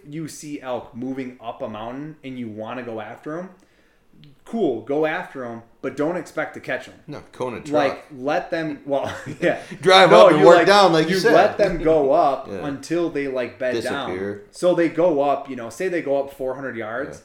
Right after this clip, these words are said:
Speaker 2: Yeah.
Speaker 1: and at, originally you were ninety yards
Speaker 2: Yeah.
Speaker 1: behind 'em. At some point, you're gonna be, like, a thousand yards behind
Speaker 2: Right.
Speaker 1: 'em or whatever. And, uh, and you're just gonna work your way up slowly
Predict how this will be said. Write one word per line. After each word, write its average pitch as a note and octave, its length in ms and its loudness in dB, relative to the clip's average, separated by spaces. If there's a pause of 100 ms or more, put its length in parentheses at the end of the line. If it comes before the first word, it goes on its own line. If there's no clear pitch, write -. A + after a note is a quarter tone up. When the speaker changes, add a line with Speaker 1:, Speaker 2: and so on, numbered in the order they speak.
(100)
Speaker 2:
Yeah. D3 120 -8
Speaker 1:
and C3+ 240 -12
at, C#3 300 -8
originally D3 640 -6
you C3 80 -10
were A#2+ 100 -8
ninety A#2+ 360 -10
yards A#2 320 -8
Speaker 2:
Yeah. A#2+ 80 -8
Speaker 1:
behind A2+ 260 -12
'em. D3 140 -12 (340)
At C#3+ 160 -12
some G3+ 180 -6
point, D3+ 220 -8
you're C3+ 100 -8
gonna C3 120 -8
be, B2 120 -12
like, A#2 240 -8
a C#3+ 60 -18
thousand D#3 460 -10
yards A2 240 -10
behind F2 220 -10
Speaker 2:
Right. D#2+ 100 -10
Speaker 1:
'em G2 140 -16
or C3 120 -6
whatever. A2+ 480 -6 (440)
And, C3+ 340 -8
uh, A#2 300 -8
and C3+ 160 -10
you're C#3+ 140 -4
just D3+ 180 -12
gonna D3 140 -6
work B2+ 280 -8
your C3 80 -10
way B2+ 140 -4
up A#2 100 -10
slowly B2+ 680 -6